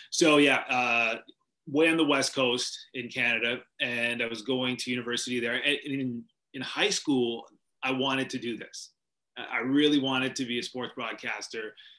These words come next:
but then when it came to, uh,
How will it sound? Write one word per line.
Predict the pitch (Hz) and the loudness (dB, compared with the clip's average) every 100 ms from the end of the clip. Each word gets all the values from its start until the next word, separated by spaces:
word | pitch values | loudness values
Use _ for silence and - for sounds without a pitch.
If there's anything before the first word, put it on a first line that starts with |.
| _ | _
but | 123 | -2
then | 131 | 0
when | 131 | 2
it | 131 | 0
came | 135 139 135 131 | 2 2 2 0
to, | 131 135 123 120 113 - _ _ _ _ - - - | -2 0 0 0 -4 -10 _ _ _ _ -10 -8 -4
uh, | 127 120 | 0 0